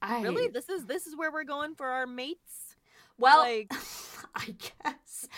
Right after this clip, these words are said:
Speaker 1: I mean,
Speaker 2: Like
Speaker 1: she, she was eventually banned from visiting him. Um, well, but she was still able to gather the rights to his writing and his art, many of which were sold on.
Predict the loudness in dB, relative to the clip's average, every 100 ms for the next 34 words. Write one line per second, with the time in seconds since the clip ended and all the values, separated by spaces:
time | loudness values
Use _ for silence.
0 | -16 2 2 4 2 2 2 2 2 4
1 | 4 6 6 6 4 0 2 2 0 0
2 | 0 -2 -4 -6 -4 -4 -4 -6 -2 -4
3 | -2 -4 -4 -4 -6 2 4 4 2 -4
4 | -2 6 6 6 0 -2 -2 -4 -6 -4
5 | -2 0 -2 -2 -6 -6 -2 -2 -2 -4
6 | -4 -2 -4 -4 -8 -10 -8 -6 -4 -4
7 | -6 -6 -6 -6 -6 -6 -8 -8 -4 -2
8 | -2 -4 -6 -10 -6 -6 -4 -4 -4 -6